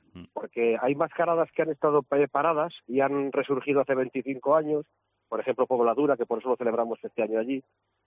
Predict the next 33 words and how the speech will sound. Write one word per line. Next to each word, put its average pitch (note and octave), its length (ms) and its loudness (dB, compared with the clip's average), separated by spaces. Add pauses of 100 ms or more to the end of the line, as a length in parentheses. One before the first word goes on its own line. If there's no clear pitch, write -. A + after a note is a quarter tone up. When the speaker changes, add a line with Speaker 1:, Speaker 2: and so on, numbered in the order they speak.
(260)
Speaker 2:
porque A2 220 -6
es - 80 -4
el B2 80 -4
veinticinco A#2+ 440 -2
aniversario A#2 480 0
de A2+ 80 2
la, G#2 180 2
de A2+ 80 -6
la A2+ 60 2
Speaker 1:
Ujú. G#2+ 120 -2
Speaker 2:
recuperación. A2 600 -4 (480)
Entonces, C#3+ 320 0
los C3 140 -2
que A#2+ 120 -2
tienen F3 400 2
cierta E3 400 0
edad E3+ 300 2 (320)
lo C3 180 2
vivieron B2+ 640 2
y B2 80 -4
lo, B2 180 4
y B2+ 80 -6
lo A#2+ 120 4
deseaban, A#2 680 0
y A#2 100 -4
han A#2 200 -4
deseado C#3 380 0
que C#3 100 -2
llegara C3 240 2
el B2 60 -4
momento A#2+ 360 -2
de A#2 80 2
recuperarlo. A2+ 600 0